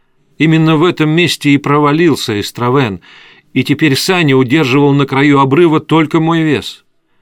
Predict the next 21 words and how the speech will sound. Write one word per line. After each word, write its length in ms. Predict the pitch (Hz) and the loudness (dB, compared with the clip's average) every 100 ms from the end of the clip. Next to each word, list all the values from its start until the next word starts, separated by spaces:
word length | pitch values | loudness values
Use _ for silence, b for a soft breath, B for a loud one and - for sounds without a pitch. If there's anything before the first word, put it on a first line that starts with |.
| _ _ _ _ _ _ _ _ - | _ _ _ _ _ _ _ _ -8
Примерно 440 | 120 139 131 143 | -2 0 0 -2
треть 300 | 143 147 123 | 0 0 -2
длины 380 | 110 143 139 135 | -2 0 0 0
полозья 460 | 135 143 143 120 | 0 2 2 0
все 200 | 120 - | -4 -2
еще 200 | 139 - | -2 0
находилась 580 | 135 127 127 135 127 120 | -2 -2 -2 0 0 -2
на 120 | 135 | -4
мощном 460 | 131 135 - 135 127 | -2 -2 -2 -4 -4
льду, 360 | 123 127 139 B B B B B B - - | -2 0 -2 B B B B B B -20 -14
однако 460 | - 87 139 143 135 | -12 -4 -4 -2 -4
сани 320 | - 165 147 | -2 -2 -2
продолжали 580 | - 127 131 120 160 139 | -2 0 0 0 0 0
потихоньку 600 | 139 131 - 160 143 135 | -2 -4 -2 -4 -4 -8
сползать 600 | - 135 139 107 156 147 | -4 -2 -2 -2 -4 -6
в 60 | |
трещину. 600 | - 151 135 - 95 95 - b b b b b | -4 -2 -2 -2 -6 -14 -20 b b b b b
Их 160 | 147 - | -6 -2
тянул 320 | 170 165 170 | 0 2 2
туда 260 | 147 135 147 | 0 0 0
Эстравен, 680 | 127 - 160 165 143 101 | 0 -2 -2 0 -2 -4